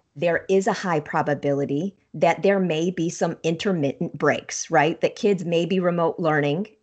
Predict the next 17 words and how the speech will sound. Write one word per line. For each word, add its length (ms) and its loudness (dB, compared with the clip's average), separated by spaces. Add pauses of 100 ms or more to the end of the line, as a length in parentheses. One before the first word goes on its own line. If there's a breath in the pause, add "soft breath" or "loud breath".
for 100 2
some 320 -2
period 360 0
of 100 -4
time, 400 -4 (280 soft breath)
depending 460 2
on 160 2
all 160 4
of 80 2
our 160 4
locations. 720 -2 (180 soft breath)
That's 220 -2
different 520 -2
for 140 -2
each 220 -8
family 680 -2
because 540 0